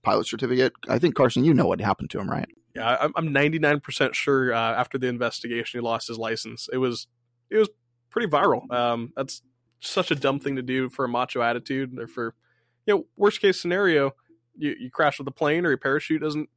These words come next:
Speaker 2: come open. Best case scenario, the F A A takes away your license. Terrible. Yeah, so just don't have it. The F A A will, will come after you for it, especially if they see a video. And that last hazardous attitude is resignation.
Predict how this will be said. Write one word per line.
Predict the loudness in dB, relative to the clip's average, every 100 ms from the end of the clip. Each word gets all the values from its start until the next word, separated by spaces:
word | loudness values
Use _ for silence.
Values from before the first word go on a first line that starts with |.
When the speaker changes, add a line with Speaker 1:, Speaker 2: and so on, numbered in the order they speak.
| _
Speaker 2:
come | -2
open. | 0 -2 -4 -8 _ _ _ -2
Best | -2 0
case | -2 -2
scenario, | 0 0 2
the | 2
F | 0 0
A |
A | 0
takes | 0 -2
away | -2
your | 0
license. | 0 -4 -6 -10 -14 _
Terrible. | -2 0 0 -8 _ _
Yeah, | -4 -4
so | -4
just | -8 -10 -2
don't | -2 2
have | 2
it. | 2
The | 0
F | 0 2
A |
A | 2
will, | 4 4 2 -4
will | -6
come | -2 -2
after | -2 -4
you | -6
for | -4 -4
it, | -4
especially | -6 -4 -4
if | -8
they | -8
see | -4
a | -2
video. | -2 -2 -6 -10 _ _ _ _ _ _ _ _
And | 0 4
that | 4
last | 4 2 2
hazardous | 2 2 2 2
attitude | 4 4 4 2 2
is | 2 2 0
resignation. | -2 -2 0 -4 -8 -10 -14